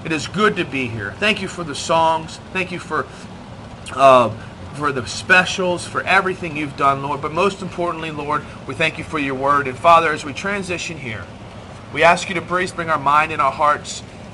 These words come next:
as we prepare to hear what you have for all of us. And Lord, I ask you to please help me as there's any things in my notes that, that I have studied to write down, that you would help me,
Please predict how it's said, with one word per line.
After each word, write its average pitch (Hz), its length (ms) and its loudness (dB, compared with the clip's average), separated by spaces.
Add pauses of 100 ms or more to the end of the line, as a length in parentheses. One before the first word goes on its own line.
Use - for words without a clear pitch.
(400)
as 139 160 -4
we 151 80 -6
prepare 170 420 -2
to 165 100 -8
hear 156 160 -4
what 147 200 -6
you 165 80 -8
have 147 240 2
for 156 180 -4
all 151 220 0
of 117 140 -4
us. - 340 -12 (720)
And 156 120 -2
Lord, 170 220 6
I 156 80 10
ask 165 300 4
you 175 80 -4
to 151 40 -4
please 156 300 -6
help 156 220 0
me 151 160 -4
as 139 120 -6
there's 139 160 -6
any 147 140 -2
things 147 280 -8
in 147 60 -8
my 135 140 2
notes 135 360 -2
that, 127 120 -6 (460)
that 139 100 2
I 143 120 6
have 139 460 -4
studied 156 520 2
to 131 80 0
write 139 260 0
down, 139 240 2
that 135 180 -8
you 143 100 -4
would 139 100 -4
help 151 260 0
me, 143 220 -8